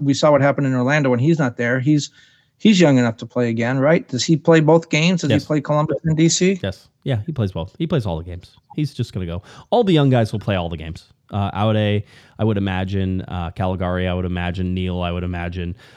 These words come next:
Speaker 2: Uh, Caceres, quite honestly, is probably gonna play all the games too. He's a veteran. He knows how to sort of, uh, put himself in there. But, uh, you're not wrong to say perhaps you could see somebody like,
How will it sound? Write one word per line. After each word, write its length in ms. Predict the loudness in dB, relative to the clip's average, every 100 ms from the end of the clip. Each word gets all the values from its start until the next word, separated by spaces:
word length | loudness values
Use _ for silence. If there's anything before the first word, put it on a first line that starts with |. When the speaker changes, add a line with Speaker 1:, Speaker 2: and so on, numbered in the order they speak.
| _ -4
Speaker 2:
Uh, 220 | -4 -4
Caceres, 580 | -2 -2 0 -2 -4 -12 _
quite 180 | -2 -2
honestly, 340 | 0 -2 -2
is 100 | -2
probably 200 | 0 -2
gonna 140 | 0 -2
play 160 | -2
all 100 | -2
the 80 | -2
games 240 | -2 -4 -2
too. 140 | -2
He's 220 | 0 0
a 40 | 0
veteran. 400 | 0 0 0 0
He 80 |
knows 280 | 0 0 -2
how 100 | -2
to 100 | -4
sort 180 | -4 -4
of, 220 | -6 -6
uh, 200 | -6 -6
put 200 | -4 -4
himself 260 | -2 -2 -2
in 140 | -2
there. 160 | -2 -2
But, 240 | -4 -8 -4
uh, 140 | -2
you're 120 | 2 2
not 200 | 0 -2
wrong 260 | -4 -2 -4
to 60 |
say 160 | -2 -4
perhaps 440 | -4 -2 -2 -2
you 80 | -2
could 140 | -4 -4
see 120 | -6
somebody 360 | -6 -6 -6
like, 320 | -6 -8 -10